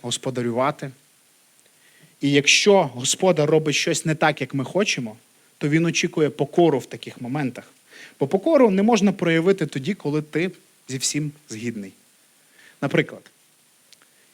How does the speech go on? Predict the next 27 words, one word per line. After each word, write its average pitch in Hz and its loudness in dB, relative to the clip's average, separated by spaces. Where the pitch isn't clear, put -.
якщо - -2
я 202 4
підійду 135 -6
до 170 -8
своєї 127 -6
дружини 101 -10
і 120 -10
скажу: 113 -8
"Сьогодні 151 -4
не 127 -4
готуй 120 -6
вечерю, 107 -12
сьогодні 139 -6
ми 117 -2
йдемо 123 -2
з 131 -6
тобою 113 -2
в 104 -10
якийсь 107 -8
заклад, - -8
а - -10
ще - 2
я 180 6
тобі 175 2
подарую 139 0
квіти. 117 -8
І 220 8